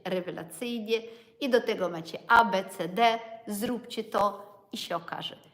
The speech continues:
Oczywiście, jeżeli chcecie na coś się wpisać, piszcie w komentarzach. Meridianologię, emocje, piękno po chińsku, pijawka w każdym domu, dietetyka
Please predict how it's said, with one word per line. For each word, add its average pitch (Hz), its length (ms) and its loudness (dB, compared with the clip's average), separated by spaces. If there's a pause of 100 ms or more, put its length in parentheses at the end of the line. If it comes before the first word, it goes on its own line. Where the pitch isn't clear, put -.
(160)
Oczywiście, 262 560 -2
jeżeli 185 320 -2
chcecie 214 420 0
na 190 160 -2
coś 185 260 -8
się - 60 -12
wpisać, 175 460 -12
piszcie - 280 -10
w - 100 -18
komentarzach. 233 680 2 (340)
Meridianologię, 233 1300 0
emocje, 226 640 2
piękno 214 460 -4
po 208 120 -8
chińsku, 190 600 -8 (360)
pijawka 277 500 6
w - 100 -8
każdym 180 500 -6
domu, 170 400 -2 (280)
dietetyka 247 920 2